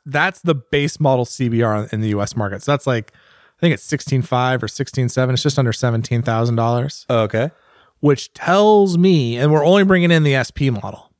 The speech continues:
Speaker 2: Oh.
Speaker 1: Um, for, of this new C B R, R, double R, all the R's.
Speaker 2: Jensen, it's called the two thousand twenty Honda C B R one thousand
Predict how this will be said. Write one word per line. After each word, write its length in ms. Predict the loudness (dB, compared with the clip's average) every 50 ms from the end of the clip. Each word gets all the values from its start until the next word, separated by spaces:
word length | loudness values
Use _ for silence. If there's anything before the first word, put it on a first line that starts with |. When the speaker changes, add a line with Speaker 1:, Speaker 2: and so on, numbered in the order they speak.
| _ _ _ _ _ _ _ _
Speaker 2:
Oh. 280 | -14 -10 -10 -10 -10 -10 -12 _ _ _ _ _ _ _ _ _ _ _ _ _ _ _ _ _ _ _ 0
Speaker 1:
Um, 520 | 0 0 0 0 -2 -4 -6 -8 -10 -12 -12
for, 160 | -12 -6 -4
of 160 | -2 -2 0
this 180 | 0 -2 0 0
new 300 | 2 2 4 4 2 2
C 220 | 0 0 0 2
B 120 | 2 2 2
R, 420 | 2 2 2 0 0 0 0 0
R, 560 | 0 0 0 0 0 0 0 0 -2 -2 -4
double 400 | -4 -4 -2 -2 0 0 0 0
R, 580 | 0 0 0 0 0 0 0 -2 -2 -4 -6 -8 _ _ _ -10 -4
all 140 | -4 -2 -2
the 100 | -2 -2
R's. 540 | -2 -2 -2 -2 -2 -4 -4 -6 -6 -6 -2
Speaker 2:
Jensen, 320 | -2 -2 0 -2 -4 -6
it's 100 | -8 -6
called 220 | -2 -2 -2 -2
the 80 | -2 -6
two 120 | -6 -4
thousand 300 | -2 -2 -2 0 -2 -4
twenty 400 | -6 -6 -6 -4 -4 -4 -6 -6 -10
Honda 500 | _ -8 -6 -4 -2 -2 -2 -2 -4 -8 _ _ _ _ _ _ _ _ _ _ _ _ _ _ _
C 220 | -14 -10 -8 -6
B 120 | -2 -2 0 0
R 260 | -2 -2 -6 -8 -8 -8
one 120 | -6 -6
thousand 440 | -4 -2 -4 -4 -4 -4 -6 -8 -8